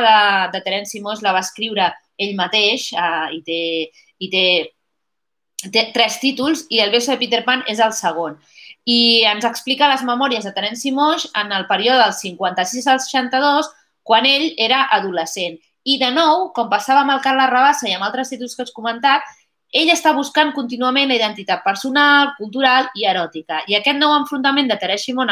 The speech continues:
de Terenci Moix amb els seus fantasmes ens demostra un dels seus registres més impressionants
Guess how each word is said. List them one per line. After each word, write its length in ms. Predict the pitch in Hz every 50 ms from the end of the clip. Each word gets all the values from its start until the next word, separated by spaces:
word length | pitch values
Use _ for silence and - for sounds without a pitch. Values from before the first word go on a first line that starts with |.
| - - 180
de 120 | 175 165 -
Terenci 300 | 185 202 220 220 277 262
Moix 160 | 269 262 233
amb 160 | 202 175 170 165
els 80 | 165 -
seus 100 | 226 226
fantasmes 640 | - 262 247 247 247 294 294 294 285 254 254 294 311 - _ _ _ _ _ _ _ - 208
ens 160 | 214 208 202
demostra 720 | - 185 190 226 285 311 330 320 - - - 269 262 247
un 80 | 220 220
dels 300 | 240 262 262 240 - -
seus 320 | - 220 220 240 233 - - - - 202
registres 640 | 208 190 190 185 202 202 202 - 233 247 240 240 - _ _ _ _ _ 202
més 160 | 220 240 240 247 233
impressionants 680 | 214 196 233 220 220 214 208 220 226 226 220 247 240